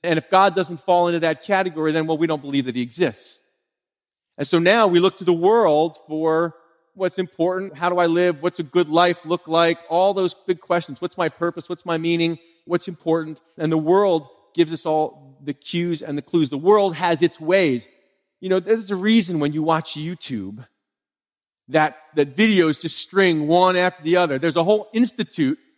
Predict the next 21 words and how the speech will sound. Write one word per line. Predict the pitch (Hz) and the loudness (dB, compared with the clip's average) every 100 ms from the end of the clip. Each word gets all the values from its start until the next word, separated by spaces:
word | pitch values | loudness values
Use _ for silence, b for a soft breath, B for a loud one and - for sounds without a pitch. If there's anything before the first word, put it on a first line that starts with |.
| _ _ - | _ _ -8
that | 156 | -4
tries | 214 196 175 | 0 0 0
to | 165 | -2
understand | 202 202 - 190 185 | -2 -2 -2 0 0
how | 208 | 0
you | 202 185 208 | 0 -2 -6
think | - 202 - | -2 -2 -2
psychologically | 202 180 156 180 226 185 151 147 - _ - | -2 -2 0 -2 -2 -6 -8 -8 -8 _ -2
and | 175 | 0
then | 180 | 0
play | - 220 277 | 0 2 4
on | 208 156 | 4 2
that | 151 160 | -2 -4
to | 175 | -4
get | 170 180 | -4 -4
money | 170 196 180 | 0 0 0
from | 151 139 120 | -2 -8 -10
you | 104 110 | -10 -6
or | 160 160 | -4 -4
to | |
get | 160 185 | 0 0